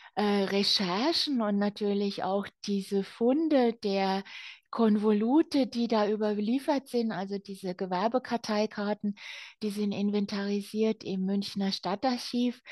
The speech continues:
Das sind natürlich unglaubliche Fü-, Funde, was dann, äh, sehr schöne Ausstellungsstücke, äh, in, in solchen Präsentationen sind.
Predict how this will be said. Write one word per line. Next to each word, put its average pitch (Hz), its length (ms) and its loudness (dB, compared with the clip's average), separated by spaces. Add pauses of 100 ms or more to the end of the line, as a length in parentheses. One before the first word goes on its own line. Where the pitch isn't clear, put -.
(200)
Das 208 180 -2
sind 214 140 0
natürlich 208 540 0 (200)
unglaubliche 220 960 2
Fü-, - 280 -4 (100)
Funde, 226 520 2
was 170 240 -6
dann, 190 340 -2 (580)
äh, 185 380 0
sehr 202 460 -2
schöne 214 680 0
Ausstellungsstücke, 196 1200 -4 (520)
äh, 185 500 0 (260)
in, 185 320 -2
in 190 160 -2
solchen 185 400 -2
Präsentationen 180 840 -6
sind. 170 300 -8